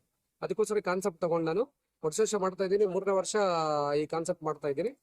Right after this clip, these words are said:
ರೆಸ್ಪಾನ್ಸ್ ಚೆನ್ನಾಗಿದೆ, ಅದ್ರಲ್ಲಿ ಮಾತಿಲ್ಲ. ತುಂಬಾ ಚೆನ್ನಾಗಿ ನಾವು ಹೈಜೀನ್ ಅಲ್ಲಿ, ಹೈಜೀನ್ ಅಲ್ಲಿ ಮತ್ತೆ ಟೇಸ್ಟ್ ಅಲ್ಲಿ ಎಲ್ಲ ಮೇಂಟೈನ್ ಮಾಡ್ತಾ ಇದೀವಿ. ಎಲ್ಲ ವೆರೈಟೀಸ್ ಇದೆ, ಇಪ್ಪತ್ತೈದು ವೆರೈಟಿ ಇದೆ, ಸ್ವೀಟ್ ಒಂದು ಹದಿನೈದು ವೆರೈಟಿ ಇದೆ,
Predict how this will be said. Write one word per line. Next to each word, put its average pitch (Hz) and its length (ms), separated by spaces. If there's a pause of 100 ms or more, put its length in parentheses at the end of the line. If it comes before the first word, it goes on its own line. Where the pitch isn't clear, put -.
(320)
ರೆಸ್ಪಾನ್ಸ್ 254 360
ಚೆನ್ನಾಗಿದೆ, 180 580
ಅದ್ರಲ್ಲಿ 170 400
ಮಾತಿಲ್ಲ. 165 300 (460)
ತುಂಬಾ 226 160
ಚೆನ್ನಾಗಿ 196 420
ನಾವು 165 160
ಹೈಜೀನ್ 170 360
ಅಲ್ಲಿ, 175 260
ಹೈಜೀನ್ 165 540
ಅಲ್ಲಿ 170 200
ಮತ್ತೆ 160 440
ಟೇಸ್ಟ್ 175 300
ಅಲ್ಲಿ 160 140
ಎಲ್ಲ 151 160
ಮೇಂಟೈನ್ 156 340
ಮಾಡ್ತಾ 135 220
ಇದೀವಿ. 127 220 (360)
ಎಲ್ಲ 156 160
ವೆರೈಟೀಸ್ 202 440
ಇದೆ, 156 180
ಇಪ್ಪತ್ತೈದು 175 380
ವೆರೈಟಿ 180 240
ಇದೆ, 180 140
ಸ್ವೀಟ್ 190 260
ಒಂದು 165 140
ಹದಿನೈದು 147 280
ವೆರೈಟಿ 156 260
ಇದೆ, 143 120